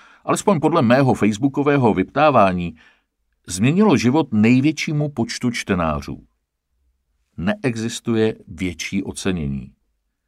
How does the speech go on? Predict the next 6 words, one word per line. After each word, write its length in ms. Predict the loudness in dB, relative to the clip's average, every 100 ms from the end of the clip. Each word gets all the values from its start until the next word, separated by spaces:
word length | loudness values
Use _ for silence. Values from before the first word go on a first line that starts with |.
| _ _ _ _
Co 180 | 0 0
víc 340 | 0 -4 -12 -10
si 180 | -6
může 640 | -4 -2 -2 0 0 -2 -6 -6
autor 460 | -6 -4 -2 -2
přát? 380 | -4 -4 -2 -4